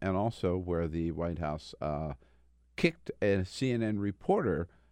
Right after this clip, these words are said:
out of a Rose Garden event because they didn't like the question she had asked earlier in the day. We'll talk to Ryan about that.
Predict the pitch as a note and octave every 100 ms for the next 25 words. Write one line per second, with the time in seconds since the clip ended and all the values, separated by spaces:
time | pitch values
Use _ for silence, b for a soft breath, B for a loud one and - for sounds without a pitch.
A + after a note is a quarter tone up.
0 | - G2 F2+ D#2+ D#2+ F2+ F2+ E2+ E2 D#2+
1 | D2+ F2+ G#2+ G2+ E2 E2 D2+ D#2 D#2 D#2+
2 | C#2+ E2 - - - - C3+ - - D#2+
3 | - F#2 D2+ C#2+ D#2+ - - F#2+ E2+ D#2+
4 | C2+ B1+ - D2+ D2 D#2 F2+ D2+ G2 D#2
5 | C2+ C#2+ E2+ E2 C#2+ D#2 E2 A2 B2+